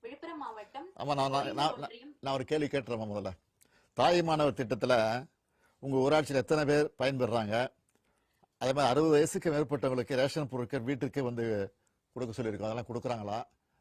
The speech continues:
Speaker 2: அதை பத்தி சொல்ல முடியும்?
Speaker 1: கொடுக்குறாங்க ஐயா. எங்க கிராம பகுதியில மொத்தம் இருபத்தி நாலு பேர் இந்த திட்டத்தின் மூலமா பயன்பெறுறாங்க.
Speaker 2: நன்றி, நன்றி.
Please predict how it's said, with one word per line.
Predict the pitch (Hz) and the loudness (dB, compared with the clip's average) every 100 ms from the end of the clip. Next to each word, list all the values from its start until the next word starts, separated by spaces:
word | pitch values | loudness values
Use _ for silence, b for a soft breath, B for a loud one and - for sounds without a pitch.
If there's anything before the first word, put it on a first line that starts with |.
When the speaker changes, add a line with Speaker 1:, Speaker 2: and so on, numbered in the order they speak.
| _ | _
Speaker 2:
அதை | 113 107 | -8 -8
பத்தி | 104 120 | -6 -8
சொல்ல | - 110 | -6 -8
முடியும்? | 104 104 285 | -8 -8 -10
Speaker 1:
கொடுக்குறாங்க | 262 | -10
ஐயா. | 233 226 294 | -10 -8 -8
எங்க | 381 277 277 | -8 -8 -10
கிராம | 269 254 262 311 | -10 -8 -6 -6
பகுதியில | 320 269 247 247 320 427 | -6 -10 -14 -12 -10 -6
மொத்தம் | 294 269 - 285 381 | -6 -6 -8 -8 -8
இருபத்தி | 311 302 381 392 | -8 -8 -8 -6
நாலு | 349 302 294 | -4 -4 -6
பேர் | 277 320 370 | -8 -10 -10
இந்த | 285 302 302 | -8 -8 -8
திட்டத்தின் | 302 339 359 359 302 | -10 -10 -6 -4 -4
மூலமா | 269 277 - | -4 -6 -6
பயன்பெறுறாங்க. | 311 285 277 240 226 220 214 - _ _ | -8 -8 -10 -10 -12 -14 -16 -20 _ _
Speaker 2:
நன்றி, | - 117 110 | -10 -8 -8
நன்றி. | 98 82 | -8 -12